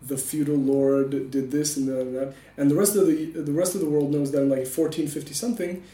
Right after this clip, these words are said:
uh, Christopher Columbus, uh, discovered the Americas.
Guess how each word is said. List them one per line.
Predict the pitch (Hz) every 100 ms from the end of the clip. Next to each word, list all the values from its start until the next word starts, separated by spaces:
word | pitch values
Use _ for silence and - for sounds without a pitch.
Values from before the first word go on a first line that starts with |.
| - - -
uh, | 147 143 139 139 139
Christopher | - 175 170 160
Columbus, | 160 156 160 151 - 147
uh, | 131 131 131 131
discovered | 135 - 143 135
the | 127
Americas. | 127 123 - -